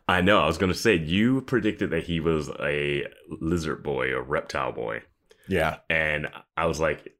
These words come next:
Speaker 1: "That's stupid. He's not reptile boy." So you're kinda half right. He is something.
Speaker 2: He's something.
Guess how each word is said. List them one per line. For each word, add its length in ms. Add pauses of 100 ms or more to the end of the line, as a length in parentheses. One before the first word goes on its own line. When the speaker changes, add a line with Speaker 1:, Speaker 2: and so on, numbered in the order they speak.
(140)
Speaker 1:
"That's 240
stupid. 480
He's 200
not 200
reptile 380
boy." 260 (380)
So 200
you're 220
kinda 480
half 340
right. 180
He 200
is 260
something. 380 (340)
Speaker 2:
He's 260
something. 560